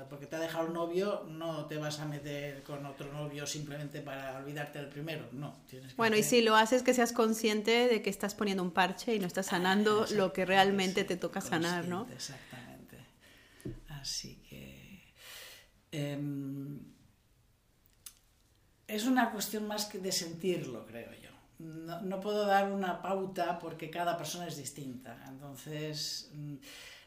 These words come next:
Speaker 1: la pauta que sí doy es de no ir a comprar para no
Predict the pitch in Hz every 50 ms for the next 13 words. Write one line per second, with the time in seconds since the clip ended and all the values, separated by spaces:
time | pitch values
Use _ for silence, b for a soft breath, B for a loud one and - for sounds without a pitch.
0 | B _ - 185 175 175 175 185 196 202 202 214 196 180 180 175 - 208 196 185
1 | 196 202 202 202 202 185 175 175 165 151 156 151 151 165 165 165 165 160 151 151
2 | 156 151 151 180 185 214 240 254 - - - - - - _ 139 143 147 147 147
3 | 156 156 156 156 156 151 156 151 147 -